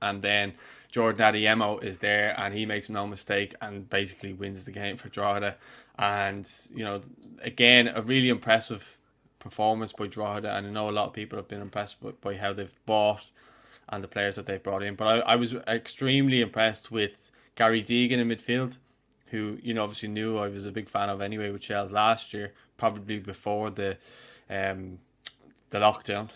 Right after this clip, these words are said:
And then, um, you had Dane Massey, who obviously scored the free kick. But there was players like again, I, I touch on,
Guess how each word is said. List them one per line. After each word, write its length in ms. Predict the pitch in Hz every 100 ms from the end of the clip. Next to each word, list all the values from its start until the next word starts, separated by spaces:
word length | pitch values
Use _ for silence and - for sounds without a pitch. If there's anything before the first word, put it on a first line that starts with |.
| - -
And 200 | 110 107
then, 360 | 110 110 107
um, 400 | 107 104 104 104 -
you 120 | 107
had 340 | 104 104 98 -
Dane 240 | 110 101
Massey, 320 | 110 113 -
who 80 | 104
obviously 240 | 98 98 95
scored 240 | 104 98
the 60 | -
free 200 | 107 104
kick. 280 | - 104
But 120 | - 120
there 100 | 131
was 100 | 131
players 400 | 143 143 135 131
like 240 | 127 - - - _
again, 360 | 110 127 131 127
I, 280 | 117 117 95 -
I 40 |
touch 200 | 117 131
on, 240 | 127 110